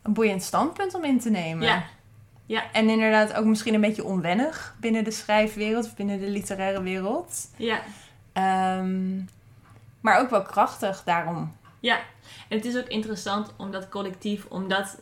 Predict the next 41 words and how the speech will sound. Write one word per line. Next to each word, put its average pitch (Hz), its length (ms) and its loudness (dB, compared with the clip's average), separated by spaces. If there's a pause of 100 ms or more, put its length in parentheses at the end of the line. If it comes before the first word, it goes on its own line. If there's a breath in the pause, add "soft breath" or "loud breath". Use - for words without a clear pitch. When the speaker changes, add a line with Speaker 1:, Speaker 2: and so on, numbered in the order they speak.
(120)
Speaker 2:
de 180 280 -6
Fixus 233 360 -2
is 190 60 -10
heel 185 140 -2
erg 196 100 -2
geïnteresseerd 185 460 -6
in 180 80 -4
de 160 100 -8
kanon 214 520 -2
en - 120 -4
echt 175 220 -10
van 175 220 -4
welke 175 200 -4
schrijvers, 190 560 -2 (360 loud breath)
niet 214 160 0
zozeer 208 240 0
wie 196 160 2
mag 185 220 -2
er 196 80 -8
schrijven, 196 460 -2
maar 185 160 -2
ook 185 260 -4
welke 190 220 -4
schrijvers 180 340 -2
worden 180 220 -6
gewaardeerd 170 680 -4
Speaker 1:
Ja. 226 180 2 (100)
Speaker 2:
en 180 80 -6
worden 185 200 0
gezien 180 360 -4
en 240 60 -2
worden 185 220 -2
erkend 170 460 -4
en 175 140 -6
Speaker 1:
Ja. 202 120 2
Speaker 2:
gelezen. 185 480 -2 (580 loud breath)
Om, 202 260 2 (100)
dat 226 260 2
is 254 100 0
natuurlijk, 208 600 -2
eh, 175 120 -4